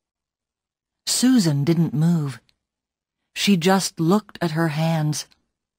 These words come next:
Then the door of the laboratory flew open. Two men in white coats ran in and took Susan by the arms. Before Karen could do anything,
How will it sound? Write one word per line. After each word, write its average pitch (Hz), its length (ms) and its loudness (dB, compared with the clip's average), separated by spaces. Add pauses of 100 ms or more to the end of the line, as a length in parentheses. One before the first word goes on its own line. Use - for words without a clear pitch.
(800)
Then 226 440 6
the 170 180 2 (100)
door 240 280 6
of 202 80 0
the 190 80 2
laboratory 180 800 2
flew 254 580 2
open. 165 420 2 (1400)
Two 269 240 6
men 247 380 6
in 175 220 4
white 190 280 2
coats 226 420 0 (220)
ran 220 360 6
in 233 300 6 (420)
and 175 260 2
took 233 260 -2
Susan 233 500 4
by 196 180 4
the 196 160 4
arms. 185 500 2 (1600)
Before 214 460 4
Karen 220 520 4
could 165 200 -2
do 254 180 2
anything, 190 540 2